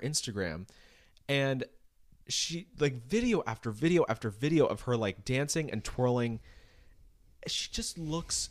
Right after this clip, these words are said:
it just is weird. Like, like, it just is uncomfortable to sit there and watch her, like,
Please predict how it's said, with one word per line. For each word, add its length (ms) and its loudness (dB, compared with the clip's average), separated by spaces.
it 120 0
just 220 2
is 140 0
weird. 640 -2
Like, 240 -2
like, 340 2
it 200 2
just 260 2
is 160 0
uncomfortable 640 0
to 80 -2
sit 180 0
there 140 4
and 100 0
watch 280 -2
her, 180 0
like, 420 -2